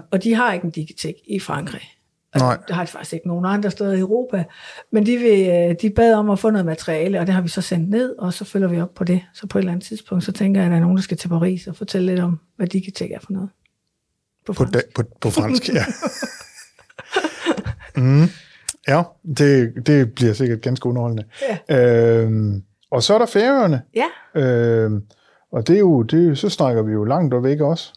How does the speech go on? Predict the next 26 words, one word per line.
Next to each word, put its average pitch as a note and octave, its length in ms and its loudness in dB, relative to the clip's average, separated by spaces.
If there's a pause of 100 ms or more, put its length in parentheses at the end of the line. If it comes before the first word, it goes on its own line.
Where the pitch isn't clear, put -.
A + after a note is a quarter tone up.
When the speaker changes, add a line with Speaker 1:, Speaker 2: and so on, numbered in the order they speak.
(120)
Speaker 2:
Hvad, E3+ 280 2
Speaker 1:
Ja. D#3 60 2
Speaker 2:
hvad F3+ 220 4
sker G3+ 220 0
der D3+ 60 4
på A2+ 120 -2
Færøerne? G3 460 0 (580)
Speaker 1:
Færøerne, G#3+ 720 0
øh, E3+ 200 0
har G#3 160 2
ligesom A3+ 320 -2
alle A3 220 2
mulige G#3 340 2
andre, F3 600 0
øh, E3+ 160 -2 (160)
øh, F3 220 0
euro-, F#3+ 320 -2
europæiske F#3+ 720 0
lande F#3 380 0
en F#3+ 160 0
udfordring E3+ 560 0
med E3 80 0
at E3 60 2
have F3 120 2
uddannet F3 340 -4
personale, F#3 480 -8